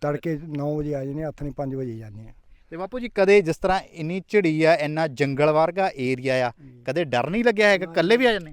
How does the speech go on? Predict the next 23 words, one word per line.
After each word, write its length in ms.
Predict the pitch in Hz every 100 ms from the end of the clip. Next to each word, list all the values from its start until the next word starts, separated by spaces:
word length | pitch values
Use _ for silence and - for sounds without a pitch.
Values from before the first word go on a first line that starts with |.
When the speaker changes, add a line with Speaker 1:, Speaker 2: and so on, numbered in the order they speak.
| -
Speaker 1:
ਕੋਈ 200 | 170 196
ਨਹੀਂ, 140 | 202
ਕੋਈ 200 | 175 190
ਨਹੀਂ 120 | 185
ਡਰ, 200 | 156 151
ਅਸੀਂ 100 | 147
ਇਕੱਲੇ 260 | - 160 180
ਪਸ਼ੂ 240 | 175 156
ਚਾਰਦੇ 360 | 151 147 123 123
ਫਿਰਦੇ 220 | 123 120
ਆ 40 | 123
ਜੀ 100 | 127
ਇੱਥੇ, 200 | - 117
Speaker 2:
ਹੂੰ। 440 | - - 120 117
Speaker 1:
ਕੋਈ 180 | 151 147
ਪਰਵਾਹ 340 | 139 131 143
ਨਹੀਂ 160 | 143 135
ਜੀ, 120 | 135
ਇਹ 60 | 120
ਜਿਹਾ 220 | 123 131
ਡਰ 220 | 120 127
ਨਹੀਂ 180 | 113 113
ਲੱਗਿਆ। 320 | 107 _